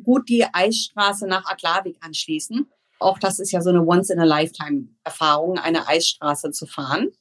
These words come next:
Ansonsten für den Sommer ist natürlich die Mitternachtssonne im Juni, die ist total spannend. Ab August hat man schon wieder die Chance, Nordlichter zu sehen. Im September färbt sich die Tundra leuchtend bunt.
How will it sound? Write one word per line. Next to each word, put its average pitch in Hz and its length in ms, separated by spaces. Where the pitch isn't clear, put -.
Ansonsten 233 440
für 254 120
den 220 160
Sommer 269 420
ist - 160
natürlich 233 300
die 214 120
Mitternachtssonne 262 880
im 233 160
Juni, 269 600
die 240 160
ist - 140
total 247 420
spannend. 240 640
Ab 233 160
August 220 580
hat 247 160
man 247 140
schon 240 180
wieder 233 200
die 226 120
Chance, 220 440
Nordlichter 254 680
zu - 160
sehen. 226 260
Im 226 140
September 247 540
färbt 233 340
sich 233 200
die 226 180
Tundra 247 440
leuchtend 226 520
bunt. 247 260